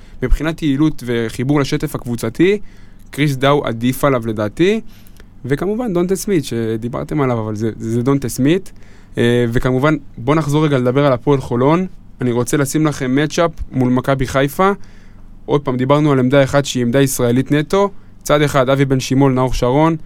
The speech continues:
צד שני יוגב אוחיון, עודד ברנדווין, איך אתם רואים את ה-, את הבדלי הרמות, איפה אתם רואים יתרונות, חסרונות? אה, לדעתי,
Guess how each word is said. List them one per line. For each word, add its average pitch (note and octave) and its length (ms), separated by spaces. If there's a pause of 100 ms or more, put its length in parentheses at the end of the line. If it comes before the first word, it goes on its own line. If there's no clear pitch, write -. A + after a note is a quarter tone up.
(200)
צד C#3 180
שני C#3+ 180
יוגב C3+ 300
אוחיון, C#3 300
עודד C3 260
ברנדווין, D3+ 520 (500)
איך C#3+ 160
אתם D#3 200
רואים C#3 260
את D3+ 120
ה-, B2+ 500 (140)
את - 140 (160)
הבדלי B2 340
הרמות, C#3+ 540
איפה C#3 100
אתם C#3+ 140
רואים C#3 200
יתרונות, C#3 480
חסרונות? C#3 840 (560)
אה, - 60 (460)
לדעתי, C3+ 800